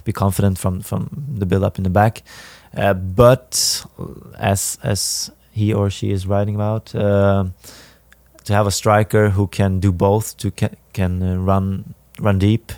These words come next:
in the channels to, to create space for other people, uh, and players, but also being there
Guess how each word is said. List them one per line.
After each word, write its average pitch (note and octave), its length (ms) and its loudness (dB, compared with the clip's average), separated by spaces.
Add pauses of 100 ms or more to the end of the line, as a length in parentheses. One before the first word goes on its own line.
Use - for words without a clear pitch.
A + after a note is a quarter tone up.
(120)
in A2 160 -4
the G2 80 -2
channels G#2 500 0
to, F#2+ 400 -2 (360)
to G#2 100 -4
create F#2+ 300 0
space G2+ 340 -2
for F#2+ 140 -2
other G2 160 2
people, G#2 580 -2 (100)
uh, F#2+ 640 -2 (180)
and F#2+ 260 -8
players, G#2 500 -2 (320)
but G2 100 -2
also F#2+ 600 2 (240)
being G2 280 2
there F#2+ 440 2